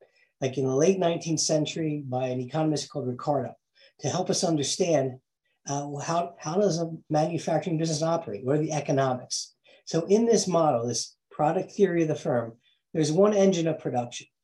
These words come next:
the product production engine, and it manufactures goods. That's the reality that the marketplace, it sees.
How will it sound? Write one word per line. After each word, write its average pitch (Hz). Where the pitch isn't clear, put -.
the -
product 165
production 156
engine, 131
and 127
it 131
manufactures 156
goods. 135
That's 190
the 202
reality 156
that 131
the 135
marketplace, 127
it 151
sees. 135